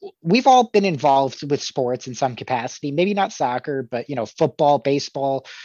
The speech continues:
we've been in and around it. If you're having a bad game, do you just stop in the middle of the game and say, "Yeah, you know what? Today's not my day"? Or do you fucking buckle down and just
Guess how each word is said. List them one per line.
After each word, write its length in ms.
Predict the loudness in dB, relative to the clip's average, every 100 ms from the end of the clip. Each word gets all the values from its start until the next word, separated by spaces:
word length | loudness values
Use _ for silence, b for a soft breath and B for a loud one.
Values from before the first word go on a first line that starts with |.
| B B B _ _ _
we've 280 | -6 -2 2
been 180 | 4 4
in 160 | 2 -2
and 140 | -2
around 440 | -2 0 -2 -4
it. 200 | -8 -10 -14 B B _
If 160 | -2 2
you're 120 | 2
having 340 | 4 4 4
a 60 | 2
bad 500 | 4 4 4 0 -6
game, 560 | -4 -4 -2 -4 -4 -8 _ _ _ _ -14
do 140 | -6 -4
you 120 | -2
just 220 | -2 -2
stop 640 | -4 -6 -2 2 4 2
in 60 | 0
the 80 | -2
middle 240 | -2 0
of 60 | 0
the 80 | -2
game 260 | -2 -2
and 100 | -4
say, 200 | -2 -2
"Yeah, 300 | 0 0 0 0
you 100 | -4
know 120 | -2
what? 200 | -4 -6
Today's 360 | -4 -2 -2 -2
not 180 | -2
my 160 | -2 -2
day"? 500 | -2 -2 -2 -4 -4
Or 140 | -4 -4
do 120 | -4
you 220 | -6 -6 _ _ _ _
fucking 540 | -4 -2 0 -2 -4 2
buckle 340 | 2 2 -4
down 480 | -2 -2 -2 -4 -8
and 240 | -8 -6
just 280 | -6 -6